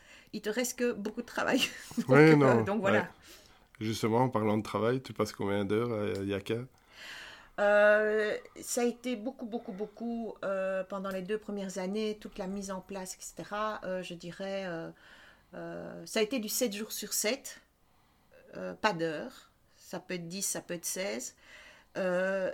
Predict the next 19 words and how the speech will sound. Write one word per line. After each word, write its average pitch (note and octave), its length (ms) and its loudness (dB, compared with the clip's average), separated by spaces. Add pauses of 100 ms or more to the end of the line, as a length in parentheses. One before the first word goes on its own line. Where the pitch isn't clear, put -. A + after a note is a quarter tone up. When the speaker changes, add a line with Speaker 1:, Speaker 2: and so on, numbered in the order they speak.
Speaker 1:
et G#3+ 180 2
aujourd'hui, A3+ 1080 -2 (100)
euh, E3+ 320 0
maintenant F3 400 -6
qu'il F3+ 120 -8
y E3+ 40 -12
a - 20 -10
quelqu'un F3 260 -8
en F3 60 -8
plus F3+ 200 -14
dans F3+ 80 -6
l'équipe, F3+ 380 -10
et F3 80 -14
cetera, G3 560 -6
j'essaye G3 500 -6
un E3+ 80 -8
petit E3+ 180 -14
peu G3 320 -10
de, E3+ 520 -4